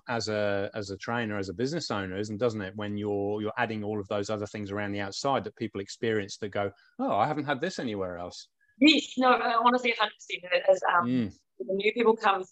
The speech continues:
Speaker 2: through, and they might have been somewhere, they will honestly usually say, "I haven't had this before," or, "We was never given this," or, "What you do is amazing."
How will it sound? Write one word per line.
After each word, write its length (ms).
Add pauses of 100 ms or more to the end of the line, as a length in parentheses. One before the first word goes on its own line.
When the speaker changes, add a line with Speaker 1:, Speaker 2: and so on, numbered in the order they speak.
(120)
Speaker 2:
through, 400 (220)
and 80
they 100
might 120
have 140
been 200
somewhere, 600 (360)
they 200
will 300
honestly 460 (120)
usually 300
say, 560 (640)
"I 220
haven't 240
had 220
this 120
before," 320 (120)
or, 80
"We 80
was 260
never 260
given 320
this," 100 (160)
or, 160 (260)
"What 200
you 140
do 160
is 100
amazing." 540